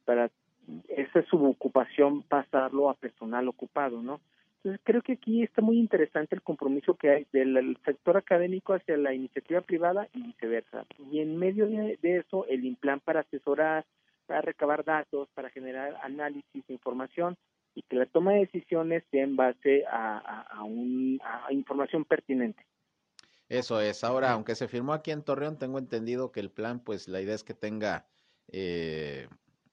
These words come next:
Speaker 2: pues, prácticamente presencia en toda la laguna, ¿no?
Speaker 1: Sí, sí, definitivamente. Mira, eh, eh, esto es algo que me gusta mucho aclarar siempre, que el implan, aunque es,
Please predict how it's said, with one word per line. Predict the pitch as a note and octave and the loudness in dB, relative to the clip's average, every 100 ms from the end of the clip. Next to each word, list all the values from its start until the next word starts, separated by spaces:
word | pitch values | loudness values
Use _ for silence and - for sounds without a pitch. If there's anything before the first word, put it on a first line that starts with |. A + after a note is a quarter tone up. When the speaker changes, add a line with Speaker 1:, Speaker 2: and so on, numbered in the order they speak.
| _ _ | _ _
Speaker 2:
pues, | - G2+ | -12 -8
prácticamente | A2+ B2 D3 A2 B2 A#2+ A#2+ G2+ F#2 | -6 -6 -4 -4 -4 -4 -2 -2 -4
presencia | F#2+ F#2+ F3 E3+ G2 | -6 -4 -6 -4 -8
en | F2+ | -4
toda | A2+ | -4
la | A2+ G2+ | -2 -4
laguna, | G2+ C#3 A#2 | -6 -6 -8
¿no? | F2 A#2+ C#3+ C#3 _ _ _ _ _ _ _ _ - | -6 -8 -8 -14 _ _ _ _ _ _ _ _ -12
Speaker 1:
Sí, | E3+ A3+ A3 _ _ _ | -10 -8 -10 _ _ _
sí, | - G#3+ | 0 4
definitivamente. | G3+ F3 F3 G#3+ A3+ A3 G#3 | 4 2 -4 -2 -2 0 0
Mira, | F#3+ - - | 0 -4 -6
eh, | G3+ - B3+ | -8 -8 -6
eh, | G#3+ G#3 - | 2 2 2
esto | G3+ C4 | -4 -4
es | B3+ | -4
algo | A#3+ | -4
que | - | -4
me | F#3+ | -4
gusta | D#3 D#3 G3 | -2 -4 -4
mucho | F#3 F3 - F#3 F3 | -4 -4 2 2 2
aclarar | C#3+ - C#3+ C#3+ D3+ - - | -4 -4 -2 -2 -4 -8 -12
siempre, | E3+ D#3 - F3 - _ _ _ - | -10 -10 -8 -10 -10 _ _ _ -8
que | E3+ - | -6 -4
el | E3+ E3+ | -4 -4
implan, | E3+ - G#3+ C4+ C4 | -8 -4 -2 -2 -2
aunque | F#3+ - F#3 G3+ | -4 0 4 4
es, | A#3 | 2